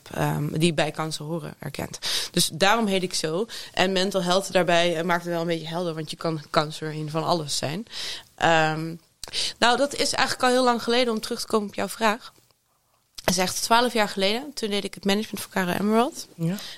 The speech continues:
Speaker 1: En toen, eh, toerden we heel Europa door. En dat was een, eh, superboeiende, superintense tijd. Ook voor haar.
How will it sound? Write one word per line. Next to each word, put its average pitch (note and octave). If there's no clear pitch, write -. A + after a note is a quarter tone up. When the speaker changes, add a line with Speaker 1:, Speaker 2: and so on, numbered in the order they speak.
Speaker 1:
En F#3
toen, F#3
eh, E3
toerden F#3+
we F3+
heel F3+
Europa G#3
door. G#3+
En G#3
dat G#3
was C#4+
een, C4+
eh, B3+
superboeiende, C4
superintense G3+
tijd. -
Ook A#3
voor F#3+
haar. F3